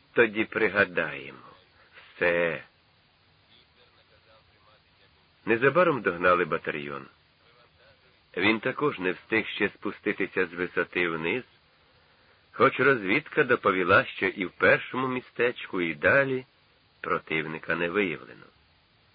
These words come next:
Старшини годували людей. Вперше за три доби їли бійці як слід, розсівшись по зеленому підгір'ю, яке ще вчора було румунським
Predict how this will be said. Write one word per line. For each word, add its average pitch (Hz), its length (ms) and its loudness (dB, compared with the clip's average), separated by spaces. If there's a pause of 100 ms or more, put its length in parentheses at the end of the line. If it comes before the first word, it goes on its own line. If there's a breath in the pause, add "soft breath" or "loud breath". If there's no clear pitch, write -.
(640 soft breath)
Старшини 90 460 0
годували 82 520 0
людей. 71 420 -12 (640)
Вперше 147 600 0
за 87 140 0
три 98 200 0
доби 92 360 2
їли 92 320 0
бійці 85 400 -8
як 82 160 -2 (120)
слід, 92 380 -6 (440 loud breath)
розсівшись 120 800 2
по 95 120 0
зеленому 92 520 2
підгір'ю, 113 720 -2 (260 loud breath)
яке 82 340 -4
ще - 260 -6
вчора 123 480 4
було 92 280 -2
румунським 80 680 -4